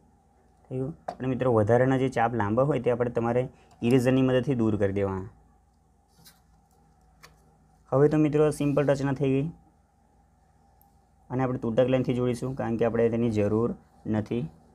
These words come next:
આપણે ખાલી તેનું મધ્ય બિંદુ મેળવવાનું છે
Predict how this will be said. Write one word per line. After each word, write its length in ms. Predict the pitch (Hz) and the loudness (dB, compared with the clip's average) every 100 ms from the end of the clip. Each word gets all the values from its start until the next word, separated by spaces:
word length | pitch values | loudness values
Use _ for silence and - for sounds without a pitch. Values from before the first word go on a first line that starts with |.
| _ _ _ - | _ _ _ -20
આપણે 260 | - - | -6 -2
ખાલી 220 | 165 127 120 | 0 0 0
તેનું 200 | 127 117 | 0 2
મધ્ય 300 | 104 104 131 | 0 2 2
બિંદુ 220 | 120 117 | 4 4
મેળવવાનું 460 | 120 107 104 104 101 | 4 4 2 0 -4
છે 160 | - | -8